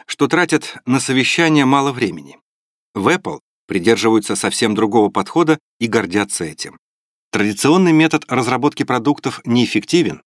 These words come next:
если вы так же честолюбивы, как мы, говорит исключительно талантливый дизайнер Джонатан Айв. Когда перед вами стоит в высшей степени сложная задача, нужно создавать продукт, придерживаясь согласованного,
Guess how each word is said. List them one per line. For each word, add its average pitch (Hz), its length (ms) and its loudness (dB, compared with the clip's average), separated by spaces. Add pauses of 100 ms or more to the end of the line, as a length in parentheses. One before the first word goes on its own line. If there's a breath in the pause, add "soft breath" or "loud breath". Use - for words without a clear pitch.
(360)
если 101 280 2
вы 113 100 6
так 120 280 0
же 95 180 -4
честолюбивы, 104 680 -2
как - 240 -6
мы, 135 220 2 (260)
говорит 101 420 0
исключительно 147 560 -2
талантливый 98 560 -2
дизайнер 123 560 -2 (300)
Джонатан 101 600 -2
Айв. 78 420 -10 (640)
Когда 95 260 -2
перед 95 240 2
вами 101 280 0
стоит 98 360 -2
в 101 100 -10
высшей 113 320 0
степени 104 400 0
сложная 98 400 0
задача, 87 480 -6 (260)
нужно 135 440 2
создавать 113 560 -2
продукт, 101 520 -2 (340)
придерживаясь 135 720 0
согласованного, 139 1000 0